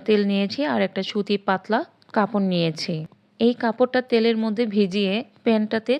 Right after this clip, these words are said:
তেলের ব্রাশ করে নিতে হবে। এবার দুই চামচ করে পিঠার গোলা দিয়ে দিচ্ছি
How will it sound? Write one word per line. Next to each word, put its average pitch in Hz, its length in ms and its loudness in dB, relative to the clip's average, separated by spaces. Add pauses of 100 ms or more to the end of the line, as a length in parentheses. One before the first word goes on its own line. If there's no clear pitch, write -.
(120)
তেলের 208 260 2
ব্রাশ 175 320 0
করে 180 220 -2
নিতে 170 220 -2
হবে। 165 380 0 (220)
এবার 220 300 2 (120)
দুই 208 180 0
চামচ 233 380 -4
করে 208 340 2 (120)
পিঠার 214 300 -2
গোলা 190 280 2
দিয়ে 190 220 2
দিচ্ছি 190 480 -4